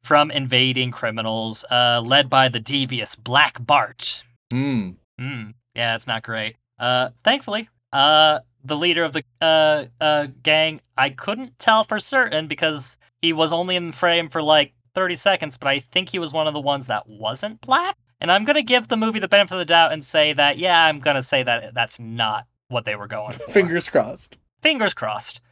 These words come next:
Speaker 1: Uh, and just blasting people out, out his window. And it's like, okay, so I can understand the fantasy, but at the same time, that's one of the first things he wants to do with this rifle. Little concerning is thinking about shooting people.
Speaker 2: Yeah.
Speaker 1: Li-,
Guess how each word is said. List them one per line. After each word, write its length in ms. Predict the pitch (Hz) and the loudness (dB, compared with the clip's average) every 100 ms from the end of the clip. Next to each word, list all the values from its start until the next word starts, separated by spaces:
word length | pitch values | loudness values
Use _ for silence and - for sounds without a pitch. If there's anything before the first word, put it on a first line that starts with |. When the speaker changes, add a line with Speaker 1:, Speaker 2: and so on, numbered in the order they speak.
| _ | _
Speaker 1:
Uh, 500 | 156 170 175 170 165 - | 2 6 8 6 4 2
and 200 | 165 156 | 0 0
just 240 | 196 185 143 | 0 0 -4
blasting 840 | 123 127 156 160 - 143 131 123 | -6 4 6 6 2 -2 -4 -6
people 300 | 135 123 127 | -6 -4 0
out, 260 | 120 120 - | 2 0 -2
out 300 | 113 113 113 | -4 -4 -6
his 140 | 117 107 | -10 -12
window. 440 | 110 107 101 101 | -14 -14 -14 -14
And 80 | 117 | -12
it's 140 | 113 - | -8 0
like, 300 | 135 131 - _ - | 0 0 -8 _ -2
okay, 320 | 202 - 120 - _ _ | -2 0 -4 -4 _ _
so 120 | - | 2
I 60 | 185 | 2
can 140 | 233 | 4
understand 340 | 285 262 262 226 | 0 2 0 0
the 20 | |
fantasy, 560 | - 113 - - - - _ - | -2 -2 -4 -16 -18 -20 _ -8
but 100 | 160 | -6
at 40 | 160 | 0
the 60 | |
same 240 | 240 269 220 | 4 4 6
time, 420 | 254 143 113 113 _ _ | 6 6 2 -4 _ _
that's 640 | 120 120 156 208 - - - _ | -4 4 6 6 0 -8 -12 _
one 240 | 151 156 | 2 4
of 160 | 160 127 | 4 -2
the 100 | 135 | -6
first 380 | - 147 151 - | -2 -2 -2 -4
things 220 | 143 131 | -6 -4
he 80 | 135 | -2
wants 260 | 123 123 - | 0 -2 -4
to 120 | 110 | -10
do 180 | 113 110 | -8 -8
with 100 | - | -12
this 240 | 104 - | -14 -10
rifle. 440 | 107 - - - _ _ - | -10 -12 -18 -20 _ _ -4
Little 260 | 247 220 | -2 0
concerning 500 | 180 160 151 104 104 | -4 -2 0 0 -6
is 140 | 143 127 | -6 -4
thinking 260 | 175 160 | -4 -4
about 220 | 143 139 131 | 0 2 2
shooting 360 | - 139 123 | -2 -4 -4
people. 480 | - 110 - 110 - _ - | -8 -16 -16 -20 -20 _ -4
Speaker 2:
Yeah. 440 | 117 98 92 - - _ _ | -2 -2 -8 -18 -20 _ _
Speaker 1:
Li-, 100 | 277 | -2